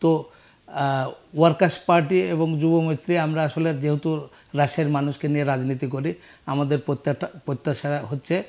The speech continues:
যে নির্বাচনের ক্ষেত্রে আমরা সঠিক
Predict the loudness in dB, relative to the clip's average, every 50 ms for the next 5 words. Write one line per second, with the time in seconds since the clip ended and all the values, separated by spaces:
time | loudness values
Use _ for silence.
0 | -12 -20 -20 -20 _ _ -2 0 0 0 0 -4 -8 -14 _ _ _ _ _ _
1 | -20 -20 _ _ -14 -12 -6 2 4 4 6 8 6 6 6 4 2 0 0 0
2 | -2 -2 -6 -4 -2 -4 -4 -4 -6 -10 _ _ -4 -2 0 0 -2 -2 -2 -2
3 | -2 0 0 -2 -2 -4